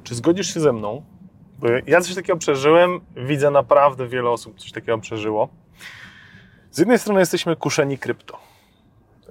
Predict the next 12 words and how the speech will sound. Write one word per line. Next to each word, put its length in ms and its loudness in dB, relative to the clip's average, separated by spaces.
Ogromne 420 4
zwroty. 360 -2
Potencjalnie 680 2
razy 260 0
trzy, 380 0
razy 200 4
cztery, 360 0
razy 220 0
pięć. 380 -16
Idiota 400 2
kupuje 340 -2
nieruchomości, 600 -8